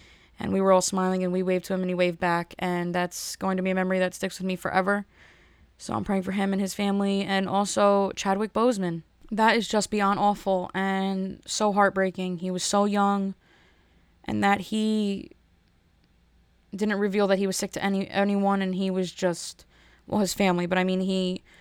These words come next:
he was just fighting on and staying strong. That breaks my heart,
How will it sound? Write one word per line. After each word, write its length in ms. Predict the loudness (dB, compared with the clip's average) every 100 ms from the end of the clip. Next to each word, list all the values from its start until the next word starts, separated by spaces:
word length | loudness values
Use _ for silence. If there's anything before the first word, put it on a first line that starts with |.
| _ _ _
he 140 | 0
was 120 | 2
just 200 | 2 0
fighting 340 | 4 6 6 4
on 340 | 4 4 2
and 200 | 0 -4
staying 300 | -2 -2 -2
strong. 680 | -4 0 2 2 2 -2 -6 _ _ _ _ _ _ _ _ _
That 180 | 0 2
breaks 240 | 2 0 0
my 120 | -2
heart, 320 | 0 0 -2